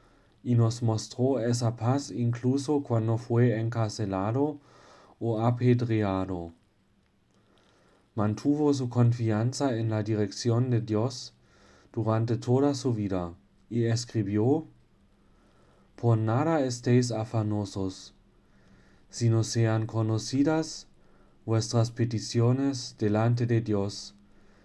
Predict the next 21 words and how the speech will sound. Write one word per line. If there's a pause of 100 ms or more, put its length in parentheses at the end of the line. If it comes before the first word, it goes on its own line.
(140)
en
toda
oración
y
ruego, (440)
con
acción
de
gracias. (1300)
Y
la
paz
de
Dios, (280)
que
sobrepasa
todo
entendimiento, (720)
guardará
vuestros
corazones